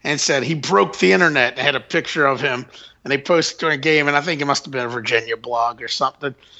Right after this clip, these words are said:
And there was one comment on it put afterwards,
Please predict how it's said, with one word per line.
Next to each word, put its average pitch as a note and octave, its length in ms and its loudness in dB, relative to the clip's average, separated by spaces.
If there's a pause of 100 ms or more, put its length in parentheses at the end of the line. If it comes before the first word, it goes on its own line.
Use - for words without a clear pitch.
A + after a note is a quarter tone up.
(180)
And F3+ 120 2
there F3 100 2
was D3+ 160 0
one F3 380 0
comment D3 600 0
on B2 220 0
it C#3 100 -6 (100)
put D#3 220 -4 (240)
afterwards, B2 760 -2